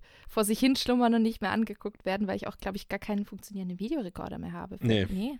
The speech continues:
Speaker 2: ich
Speaker 1: ich
Speaker 2: auch
Speaker 1: glaub
Speaker 2: nicht. Die sind
Speaker 1: nicht.
Speaker 2: auch irgendwann im Preis wieder gestiegen, weil
Speaker 1: Ach,
Speaker 2: dann die
Speaker 1: echt?
Speaker 2: Leute dann doch so, ja, aber ich glaub, ein paar Leute dachten, ah, okay, Vinyl ist wieder in, jetzt müssen wir auf V H S auch
Speaker 1: Ach,
Speaker 2: zurückgehen.
Speaker 1: komm.
Speaker 2: Jetzt lieber jetzt investieren,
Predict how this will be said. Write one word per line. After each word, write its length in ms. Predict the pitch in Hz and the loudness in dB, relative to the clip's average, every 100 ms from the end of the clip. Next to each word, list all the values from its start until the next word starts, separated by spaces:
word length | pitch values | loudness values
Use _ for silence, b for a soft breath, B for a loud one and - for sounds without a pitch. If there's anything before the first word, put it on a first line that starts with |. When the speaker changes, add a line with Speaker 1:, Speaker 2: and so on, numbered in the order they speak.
| - | -14
Speaker 2:
ich 160 | - - | -18 -10
Speaker 1:
ich 60 | |
Speaker 2:
auch 20 | 98 | -6
Speaker 1:
glaub 140 | 202 | -8
Speaker 2:
nicht. 100 | - | -4
Die 60 | 110 | 4
sind 160 | 147 | 4
Speaker 1:
nicht. 0 | |
Speaker 2:
auch 100 | 175 | 4
irgendwann 300 | 160 165 156 | 0 0 2
im 100 | 139 | 0
Preis 360 | 123 156 214 - | 2 2 2 2
wieder 180 | 107 98 | 2 2
gestiegen, 500 | 98 - 101 101 98 | -2 -4 -6 -2 0
weil 80 | |
Speaker 1:
Ach, 60 | 104 | 2
Speaker 2:
dann 80 | 107 | 2
die 80 | 110 | 2
Speaker 1:
echt? 80 | 110 | 2
Speaker 2:
Leute 160 | 120 | 2
dann 160 | 113 117 | 0 0
doch 80 | 120 | 2
so, 180 | 156 143 B - | 4 2 B 4
ja, 100 | 117 | 6
aber 140 | 127 | 6
ich 100 | 123 | 2
glaub, 140 | 123 | 2
ein 80 | 120 | 2
paar 140 | 127 120 | 0 2
Leute 180 | 123 | 2
dachten, 220 | 120 117 - | 0 -4 -2
ah, 180 | 120 143 | 0 0
okay, 260 | - 135 | 0 -2
Vinyl 320 | 120 117 143 156 | 0 4 4 2
ist 160 | - | 0
wieder 160 | 135 127 | -2 0
in, 100 | 143 | 2
jetzt 160 | 127 | 0
müssen 220 | 135 131 127 | 0 0 0
wir 80 | |
auf 80 | 117 | 0
V 200 | - 107 | 2 2
H 60 | 120 | 2
S 120 | 151 | 0
auch 40 | 180 | 0
Speaker 1:
Ach, 100 | - | -2
Speaker 2:
zurückgehen. 400 | - 190 170 - B B | 0 2 2 -2 B B
Speaker 1:
komm. 120 | 95 | 0
Speaker 2:
Jetzt 380 | 127 139 - 196 | 8 8 8 2
lieber 180 | 180 - | 10 10
jetzt 280 | 127 196 - | 10 4 2
investieren, 760 | 135 117 - - 139 135 | 2 2 2 2 2 2